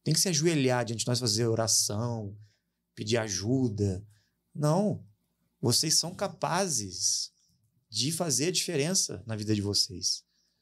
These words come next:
Cara, isso é libertador, porque você descobre que você também, cara, é um deus. Não o mesmo potencial de Deus, a energia suprema.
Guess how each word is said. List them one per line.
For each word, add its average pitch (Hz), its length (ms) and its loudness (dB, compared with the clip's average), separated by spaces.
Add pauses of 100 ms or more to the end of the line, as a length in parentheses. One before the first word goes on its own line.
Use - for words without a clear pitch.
(420)
Cara, 175 220 0
isso 139 220 0
é - 20 -6
libertador, 160 800 0
porque 123 240 -4
você 127 600 0 (520)
descobre 143 720 0
que 127 100 -8
você 127 220 0
também, 151 640 0
cara, 87 320 -10 (720)
é 143 140 0
um 190 140 -2
deus. 156 760 -2 (640)
Não 190 420 0 (480)
o 135 80 0
mesmo 139 300 2
potencial 127 840 0 (1160)
de 117 100 0
Deus, 104 480 0
a 104 60 0
energia 107 340 0
suprema. 95 580 -4